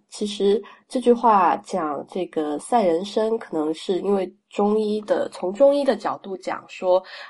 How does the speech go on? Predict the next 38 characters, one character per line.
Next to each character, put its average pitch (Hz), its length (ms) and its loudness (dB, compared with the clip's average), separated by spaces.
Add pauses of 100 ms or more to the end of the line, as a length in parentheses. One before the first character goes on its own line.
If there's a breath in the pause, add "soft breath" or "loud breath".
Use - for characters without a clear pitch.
啊， 151 560 -6 (280 loud breath)
这 170 200 -4
个 - 500 -4 (420 soft breath)
黄 165 240 4
鳝 202 200 4
有 170 120 6
一 165 80 4
些 190 200 -2
药 208 180 6
用 185 220 4
价 185 260 2
值， 151 340 -4
那 165 200 0
它 160 120 -2
可 - 160 -8
能 151 280 -2
在 156 280 2 (320 loud breath)
这 175 160 -2
个 156 160 0
七 - 200 -6
八 196 160 -2
月 190 160 2
进 208 200 0
补 156 160 -2
的 143 140 -4
时 - 180 -8
候， 165 320 2 (160 loud breath)
它 - 140 -8
的 160 100 2
这 160 160 -2
个 160 120 2
功 185 180 2
效 196 220 0
比 156 140 -2
人 151 180 -2
参 208 260 0
还 208 220 -6
好。 - 280 2